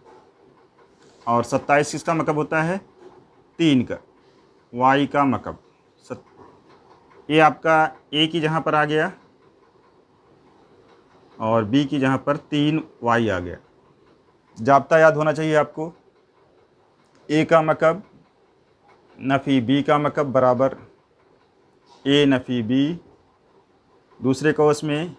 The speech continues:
ए का मुरब्बा जमा ए बी जमा बी का मुरब्बा हो जाएगा। ये कीमत रख दी जाएगी, यानी कि दो एक्स का मकब नफ़ी तीन वाई का मकब।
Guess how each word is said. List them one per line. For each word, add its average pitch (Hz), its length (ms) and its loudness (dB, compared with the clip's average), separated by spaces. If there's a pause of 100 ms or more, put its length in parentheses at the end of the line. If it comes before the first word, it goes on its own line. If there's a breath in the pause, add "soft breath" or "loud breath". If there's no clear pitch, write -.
(420)
ए 139 180 2
का 147 140 0
मुरब्बा 139 540 0
जमा 117 380 -2
ए 131 320 -2
बी 139 340 -2 (1040)
जमा 110 360 -2
बी 113 200 -2
का 131 140 -2
मुरब्बा 123 340 0
हो 127 120 -2
जाएगा। 123 360 -4 (1120)
ये 120 60 -6
कीमत 139 320 0
रख 147 120 2
दी 151 140 -2
जाएगी, 151 320 2
यानी - 1000 -12
कि 120 80 -4
दो 139 260 2
एक्स 147 400 -2
का 139 200 -2
मकब 139 400 -2 (2000)
नफ़ी 127 440 0 (120)
तीन 139 260 0
वाई 139 340 2
का 139 200 0
मकब। 139 340 -4